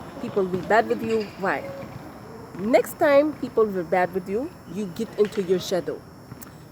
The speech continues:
What I mean by this, it means if people are bad with you or you don't like for people to be bad with you, you become bad.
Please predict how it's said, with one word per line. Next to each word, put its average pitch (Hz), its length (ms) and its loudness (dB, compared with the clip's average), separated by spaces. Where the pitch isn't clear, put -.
What 262 200 6
I 233 100 4
mean 190 220 4
by 151 160 -2
this, - 400 -10
it 220 160 -4
means 247 340 -2
if 208 180 -2
people 262 280 2
are 208 60 0
bad 190 220 0
with 180 140 -6
you 277 240 0
or 190 120 0
you 180 180 -4
don't 214 240 4
like 180 260 -2
for 196 140 -4
people 185 340 -8
to - 120 -6
be 160 80 -8
bad 165 280 -6
with 165 180 -4
you, 226 200 -6
you 202 140 -6
become 190 360 0
bad. 151 320 -4